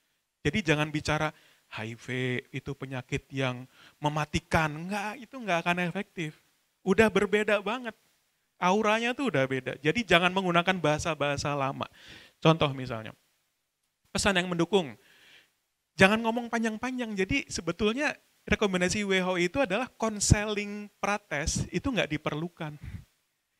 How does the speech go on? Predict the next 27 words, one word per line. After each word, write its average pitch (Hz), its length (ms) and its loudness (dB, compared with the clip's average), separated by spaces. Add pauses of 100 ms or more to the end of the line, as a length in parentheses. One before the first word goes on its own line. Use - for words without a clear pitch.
(140)
Kan 233 160 0
ada 180 160 4
konselor 160 480 2
nih. 139 120 -8 (520)
Konselor 196 320 8
kan 262 240 0 (160)
duduk 147 320 2
nih, 131 160 -8
karena 143 240 -4
saya 156 160 -4
juga 123 160 0
konselor, 120 440 -10 (200)
konselor 123 400 -6
V - 160 -16
C 135 160 -4
T. 113 160 -6 (1300)
"Ayo 175 440 4
Mbak, 156 360 0 (240)
gimana? 147 720 -4 (480)
Ada 135 280 -2
resiko 139 440 -8
nggak?" 139 320 -2
Gitu 139 240 0
kan, 196 80 -2
nanya 156 160 -4
gitu 151 160 -4
kan. 170 160 -10